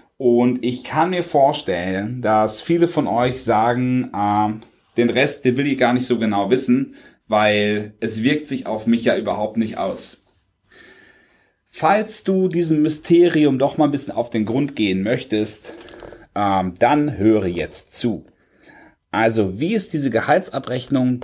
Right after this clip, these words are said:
denn aufgebaut? Ganz oben, naja, ganz oben steht erstmal dein Name und deine Adresse und dann steht da dein Geburtsdatum, wann du in die Firma eingetreten bist, deine Steuerklasse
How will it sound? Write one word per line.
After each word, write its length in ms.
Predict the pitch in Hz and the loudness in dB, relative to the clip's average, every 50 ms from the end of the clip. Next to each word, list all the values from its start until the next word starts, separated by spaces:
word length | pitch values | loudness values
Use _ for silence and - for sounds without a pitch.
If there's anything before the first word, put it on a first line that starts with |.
| - - | 0 2
denn 380 | 113 117 117 120 117 - - - | 4 4 4 2 0 -2 -6 -4
aufgebaut? 1040 | - 107 117 139 151 151 - - 127 - - 80 71 60 - - - - - - _ _ _ _ _ _ _ _ - - - - - _ _ _ | 0 2 2 2 2 0 0 0 0 0 0 -2 -4 -4 -8 -12 -16 -18 -18 -18 _ _ _ _ _ _ _ _ -20 -20 -20 -20 -20 _ _ _
Ganz 400 | - 135 147 175 196 - - - | 0 2 2 0 -2 -4 -6 -2
oben, 760 | - 147 156 180 185 160 139 127 127 147 180 233 254 - - _ _ _ _ _ _ _ _ _ _ _ _ _ _ _ _ _ _ _ _ _ _ | 0 2 4 4 4 4 4 2 2 2 0 -4 -6 -10 -16 _ _ _ _ _ _ _ _ _ _ _ _ _ _ _ _ _ _ _ _ _ _
naja, 460 | - 98 104 104 104 90 71 60 - _ - | -6 -2 0 2 2 2 0 -2 -6 _ -4
ganz 400 | 92 110 120 139 160 165 160 - | 0 2 2 2 2 0 -2 -4
oben 380 | - 127 127 135 143 147 143 143 | -4 -2 -2 0 0 0 -2 -4
steht 320 | - - - 135 127 120 | -6 -6 -2 0 2 2
erstmal 380 | - 104 113 - - 110 101 95 | 2 2 2 0 0 -2 -2 -2
dein 240 | 92 85 85 87 92 | -2 -2 -2 -2 -2
Name 340 | 101 107 110 113 120 120 113 | 0 0 0 2 2 2 2
und 180 | 113 107 101 | 0 -2 -4
deine 280 | 104 95 95 95 87 76 | -4 -4 -2 -4 -4 -4
Adresse 600 | 82 - 87 85 110 147 147 - 160 156 156 156 - - - - - - - - _ _ _ _ | -6 -6 -6 -4 -4 -4 0 4 4 4 4 2 -2 -12 -16 -18 -20 -20 -20 -20 _ _ _ _
und 640 | 113 117 113 110 107 110 110 110 110 107 - - - | 0 2 2 2 2 2 2 0 0 -2 -4 -4 -2
dann 280 | 92 87 90 90 92 92 | -2 0 0 0 -2 -4
steht 440 | - - - 82 82 82 87 - - | -6 -6 -4 -4 -4 -4 -4 -6 -6
da 180 | 85 80 82 | -6 -6 -4
dein 460 | 85 98 117 127 123 123 123 120 117 120 | -2 0 2 2 4 4 2 2 0 -2
Geburtsdatum, 840 | 131 117 113 110 113 113 - - 117 104 107 104 - 113 104 101 | -2 0 2 2 2 2 2 2 2 2 2 2 0 -2 -2 -2
wann 100 | 104 107 | -2 -2
du 80 | 107 107 | -2 -2
in 60 | 104 | -4
die 80 | 104 101 | -6 -2
Firma 280 | - 117 113 110 95 | 0 0 2 2 0
eingetreten 680 | 73 104 110 110 110 - - - 107 101 101 104 104 90 | 0 0 0 0 -2 -4 -4 -2 -2 -2 -2 -4 -4 -4
bist, 280 | 90 90 92 - - - | -4 -4 -4 -4 -4 -2
deine 280 | 90 98 101 98 95 | -2 -2 -2 -2 -4
Steuerklasse 1500 | 92 - - - - - 107 104 127 131 127 120 113 113 - - - - 107 98 110 - - - 107 104 110 107 110 - | -6 -6 -8 -10 -8 -4 0 2 4 4 4 4 4 2 -2 -6 -4 -2 -2 -2 -2 -2 -2 -2 0 0 -2 -2 -4 -8